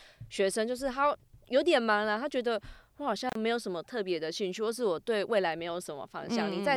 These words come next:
Speaker 1: 这方面，
Speaker 2: 嗯。
Speaker 1: 你有可以跟我们的学弟妹怎样的分享？
Speaker 2: 就是呢，其实我觉得我来分享这一题是有点困难，
Speaker 1: 是。
Speaker 2: <laughs> 因为我是一个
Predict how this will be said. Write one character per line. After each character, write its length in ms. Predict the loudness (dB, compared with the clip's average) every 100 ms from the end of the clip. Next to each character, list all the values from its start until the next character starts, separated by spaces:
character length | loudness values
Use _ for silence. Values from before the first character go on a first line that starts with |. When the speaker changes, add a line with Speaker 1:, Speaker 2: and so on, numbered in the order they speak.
| 4
Speaker 1:
这 120 | 2
方 200 | 2 0
面， 240 | 0 0
Speaker 2:
嗯。 60 | 0
Speaker 1:
你 140 | -2
有 120 | -2 -2 -6 -20 -4
可 120 | 0
以 60 | 2
跟 100 | 2
我 60 |
们 140 | 0 -2
的 120 | -4
学 140 | -4
弟 120 | -2 0
妹 140 | 0
怎 100 | 0
样 80 | -4
的 120 | -4
分 200 | -4 -2
享？ 160 | -2 -4 -10 -20 -20 -20 -20 -20 0
Speaker 2:
就 140 | 4 4
是 220 | 6 8
呢， 200 | 8 8
其 160 | 4
实 180 | 0 4
我 140 | 6 6
觉 140 | 6
得 260 | 8 8 8
我 120 | 8
来 140 | 8
分 120 | 6 4
享 200 | 4 6
这 120 | 6
一 60 | 4
题 240 | 2 -2
是 220 | 0 4
有 100 | 6
点 160 | 4 2
困 300 | 10 10 10
难， 120 | 6
Speaker 1:
是。 60 | 0 -2 4
Speaker 2:
<laughs> 40 | 10
因 100 | 12
为 40 |
我 100 | 12
是 120 | 12
一 60 | 12
个 200 | 12